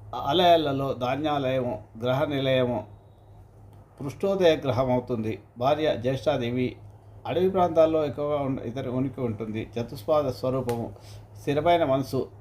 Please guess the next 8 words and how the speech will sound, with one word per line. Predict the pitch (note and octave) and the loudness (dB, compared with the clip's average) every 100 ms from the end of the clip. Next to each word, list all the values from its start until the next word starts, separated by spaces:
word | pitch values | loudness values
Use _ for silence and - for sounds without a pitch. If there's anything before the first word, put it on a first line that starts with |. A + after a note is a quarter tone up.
| - | -2
తాపస | C3 D3 D#3 | 0 0 0
గుణము, | D3 A#2+ B2 B2+ - - - - - - - - - - | -2 -2 -2 -2 -6 -12 -20 -20 -20 -20 -20 -20 -20 -8
వాయు-, | C3+ D#3+ E3 E3 - - - C3+ | 0 4 4 2 -6 -20 -10 0
వాయుతత్వ | D#3+ F#3 F#3 - C#3 - - - - C3 | 0 2 -2 2 0 0 -6 -20 -10 -2
గ్రహమే | C3+ C3+ A2 - - - - | -2 0 -4 -6 -14 -10 -2
శని. | B2 A#2+ - - - - B2+ | -2 -2 -10 -18 -20 -4 -2
పంచభూతాల్లో | C3 F3 F#3 F#3 E3+ E3+ D#3+ | 0 0 2 6 6 4 0
ఆకాశంని | B2+ C#3 D#3+ D3+ B2 G#2+ - - - - - - - C3 C3 | 0 0 -2 -2 -6 -8 -14 -20 -20 -20 -20 -20 -6 -4 -4